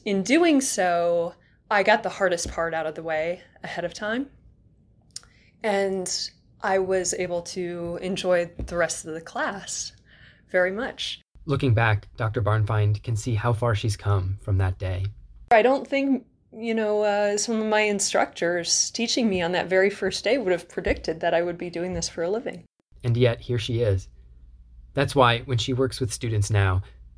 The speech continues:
Speaker 2: she doesn't make predictions.
Speaker 1: You know, I really don't think that, that the initial feelings walking through the door the very first time have any correlation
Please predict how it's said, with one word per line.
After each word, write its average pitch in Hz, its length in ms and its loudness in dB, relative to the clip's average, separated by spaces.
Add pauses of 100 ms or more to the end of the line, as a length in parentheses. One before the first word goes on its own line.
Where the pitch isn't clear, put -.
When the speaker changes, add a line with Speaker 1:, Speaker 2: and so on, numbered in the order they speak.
(140)
Speaker 2:
she - 200 -8
doesn't 135 240 0
make 120 160 -2
predictions. 101 600 -2 (340)
Speaker 1:
You 233 100 0
know, 202 340 -2 (200)
I 214 100 2
really 220 360 6
don't 190 240 -4
think - 320 -12
that, 170 320 -6 (480)
that 180 400 0 (500)
the 202 200 -2
initial 208 480 2
feelings 175 500 -4
walking 165 400 -6
through 170 200 -12
the 160 100 -6
door 156 240 -4
the 156 120 -6
very 156 240 -8
first 156 360 -10
time 160 480 -14 (640)
have 185 220 -4
any 180 300 -2
correlation 160 920 -6